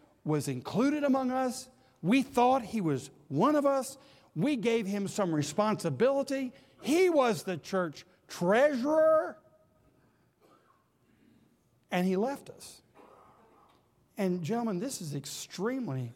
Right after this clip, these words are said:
painful. Personal treason is extraordinarily painful. And if you're of a certain age,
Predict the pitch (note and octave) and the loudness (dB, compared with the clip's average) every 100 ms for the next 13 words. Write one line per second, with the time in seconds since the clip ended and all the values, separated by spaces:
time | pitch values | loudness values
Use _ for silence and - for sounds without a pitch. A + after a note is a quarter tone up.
0 | - F3+ F#3 B2 - - - - A3+ B3+ | -14 -8 -6 -6 -10 -20 -20 -14 -10 -10
1 | - D#3+ C3+ - - F#3+ F3+ B2+ C3 B2+ | -8 -6 -6 -8 -4 -4 -2 -6 -12 -16
2 | _ _ _ _ D3+ C#3 - - - A#3 | _ _ _ _ -8 -6 -10 -14 -12 -8
3 | B3+ G3+ C#3+ C3 A#2+ - D#3 B2 - - | -6 -4 -4 -4 -6 -6 -4 -6 -8 -20
4 | - D#3 D3 C#3 - F#3+ - F3+ A#3 G3+ | -8 -2 -2 -2 -8 -12 -6 -2 2 2
5 | C#3 B2+ F#3 F3 D#3+ D#3 C#3 B2+ B2 | 0 -4 -8 -8 -8 -6 -6 -8 -12